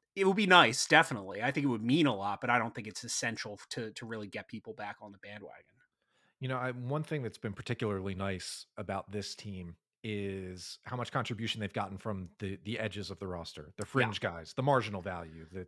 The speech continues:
Speaker 2: the, the, <laughs> the, the s-, the surplus value, whatever term you wanna use. Th-, there have been a lot of guys who have played, you know, some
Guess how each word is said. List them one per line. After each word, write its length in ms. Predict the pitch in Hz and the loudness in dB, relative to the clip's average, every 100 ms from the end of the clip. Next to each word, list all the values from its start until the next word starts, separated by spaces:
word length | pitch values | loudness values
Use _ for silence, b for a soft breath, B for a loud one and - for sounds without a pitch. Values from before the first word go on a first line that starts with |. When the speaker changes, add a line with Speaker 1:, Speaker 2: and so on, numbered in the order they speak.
| - | -8
Speaker 2:
the, 180 | 92 90 | -10 -10
the, 420 | 101 87 - - 160 | -12 -14 -16 -16 -16
<laughs> 560 | _ _ _ 190 139 | _ _ _ -20 -12
the, 140 | 110 104 | -10 -8
the 100 | 113 | -4
s-, 260 | 107 110 - 139 | -4 -6 -10 -6
the 120 | 131 | -6
surplus 500 | - 185 165 139 120 | -2 2 4 4 2
value, 180 | 127 120 | 2 2
whatever 340 | 147 151 143 | 4 4 2
term 260 | 117 131 120 | -2 -2 -2
you 100 | 113 | -2
wanna 180 | 104 101 | -2 -2
use. 340 | 113 123 104 b b b b | -2 -2 -2 b b b b
Th-, 120 | 127 - | -10 -2
there 140 | 143 | 0
have 100 | 135 | 0
been 100 | 165 | 0
a 40 | 131 | -2
lot 260 | 135 180 | 0 0
of 80 | 139 | 2
guys 340 | 127 123 110 | 2 2 0
who 80 | - | -2
have 160 | 110 87 | -6 -2
played, 360 | 120 107 101 85 | -2 0 -2 -8
you 80 | 120 | -8
know, 200 | 107 95 - _ _ _ _ _ | -6 -6 -10 _ _ _ _ _
some 560 | - - 147 147 147 | -6 0 0 0 -4